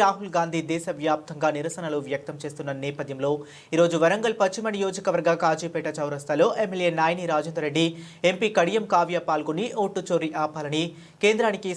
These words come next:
సంతకం చేసి తమ అభిప్రాయాన్ని తెలియజేశారు. ఈ సందర్భంగా మాట్లాడుతూ ఓటు చోరీపై బూత్ స్థాయి, డివిజన్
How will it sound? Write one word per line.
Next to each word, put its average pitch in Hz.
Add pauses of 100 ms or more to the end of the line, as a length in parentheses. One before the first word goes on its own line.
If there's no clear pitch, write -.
సంతకం 165
చేసి 160 (100)
తమ 185
అభిప్రాయాన్ని 165
తెలియజేశారు. 135 (360)
ఈ 175
సందర్భంగా 175 (120)
మాట్లాడుతూ 165 (200)
ఓటు 190
చోరీపై 165 (140)
బూత్ 185
స్థాయి, 160 (120)
డివిజన్ 151